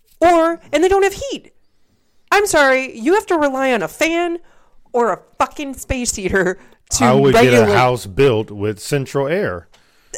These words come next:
Speaker 1: Uh, all of, like, and they play, like, pay astronomical prices. I had a direct report of mine, and she had,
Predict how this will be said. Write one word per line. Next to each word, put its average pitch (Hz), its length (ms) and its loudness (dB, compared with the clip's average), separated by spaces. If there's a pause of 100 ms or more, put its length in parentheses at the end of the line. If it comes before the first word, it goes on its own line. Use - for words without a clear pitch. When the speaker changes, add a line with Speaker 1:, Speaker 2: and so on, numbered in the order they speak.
Speaker 1:
Uh, - 380 -4
all 311 220 2
of, 294 120 -6
like, 294 240 -4
and 294 100 -6
they 320 100 -4
play, 311 300 -8
like, 247 300 -8
pay 254 300 -6 (260)
astronomical 214 580 -6
prices. 190 340 -4
I 202 140 0
had 220 500 2
a 175 640 -4
direct 214 240 -2
report 190 380 -4
of 220 60 -4
mine, 254 280 -4
and 214 160 -6
she 247 260 -10
had, 226 380 -2